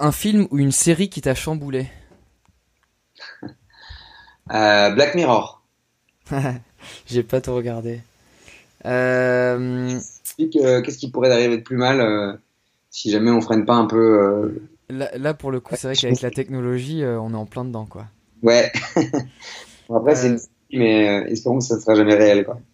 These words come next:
Speaker 1: Un trait de personnalité que tu changerais.
Speaker 2: Euh, mon anxiété.
Speaker 1: Ça aussi, on est dans, on est dans l'air du temps, là, avec les réseaux sociaux.
Speaker 2: Non, mais c'est vrai que ça crée du stress, de l'anxiété, euh, c'est sûr, hein.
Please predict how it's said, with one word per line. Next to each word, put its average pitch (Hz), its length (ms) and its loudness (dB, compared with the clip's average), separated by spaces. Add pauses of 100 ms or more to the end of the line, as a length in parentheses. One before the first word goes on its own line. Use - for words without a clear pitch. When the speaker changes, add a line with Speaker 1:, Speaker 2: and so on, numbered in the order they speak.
(600)
Speaker 1:
Un 139 420 0
trait - 220 -4
de - 40 -18
personnalité 185 760 0
que 139 380 -2
tu 123 160 -8
changerais. 156 580 2 (2000)
Speaker 2:
Euh, 107 1300 6
mon 117 160 4
anxiété. 131 520 2 (1300)
Speaker 1:
Ça - 180 -4
aussi, 120 260 -2
on 123 120 2
est 113 80 0
dans, 107 360 -2
on 110 60 -2
est 110 60 -2
dans 113 120 -2
l'air 113 180 0
du 117 120 -10
temps, 151 180 -4
là, 117 80 -4
avec 104 260 -6
les 110 60 -6
réseaux 107 140 -6
sociaux. 113 200 -6 (640)
Speaker 2:
Non, 131 120 2
mais 139 60 2
c'est 131 140 2
vrai 143 60 4
que 143 60 -4
ça 135 80 -4
crée 117 160 -4
du 113 100 -4
stress, 139 360 0
de 113 80 -2
l'anxiété, 123 800 0
euh, 101 220 -2
c'est 101 120 -12
sûr, 120 220 -2
hein. 107 200 -6